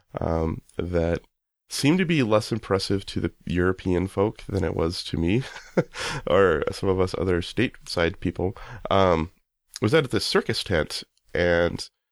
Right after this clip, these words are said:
we showed up, and they, they didn't tell us where we were going before we got there. And it was, um, a really interesting experience. It was like magic, and it was like a sh-, it was like show and a dinner sort of thing, and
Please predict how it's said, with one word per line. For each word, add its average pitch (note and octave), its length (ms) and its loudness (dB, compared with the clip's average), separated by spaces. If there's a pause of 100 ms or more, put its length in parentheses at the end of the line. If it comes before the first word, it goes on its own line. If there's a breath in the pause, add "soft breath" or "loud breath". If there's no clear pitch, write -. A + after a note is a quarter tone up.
(180)
we G2 220 2
showed G#2 360 2
up, A#2 220 2
and F2 160 2
they, F2 80 4
they F#2 220 -2
didn't G#2+ 180 0
tell G#2+ 160 2
us G#2+ 120 -2
where G2 100 -2
we F#2 100 -2
were F#2 100 -2
going F#2 260 2
before F2+ 240 -2
we F2 100 0
got E2 220 -2
there. D#2 220 0 (1120)
And F#2+ 360 2
it F#2+ 160 2
was, F2 540 0
um, E2 420 0 (1000)
a A2 80 2
really G#2+ 680 2
interesting G2 380 -2
experience. D#2 540 0
It - 40 -2
was F#2 120 -2
like D2+ 180 0
magic, F2 420 0
and B1+ 140 -2
it - 20 0
was C2+ 100 -4
like - 140 -6
a - 60 -6
sh-, - 180 -8
it - 120 -2
was E2 120 -4
like E2 100 -2
show G2+ 280 2
and F#2 120 2
a F2 40 2
dinner F2 560 0 (100)
sort F#2 220 0
of F2+ 100 -2
thing, D#2+ 260 0 (480 loud breath)
and D#2 460 0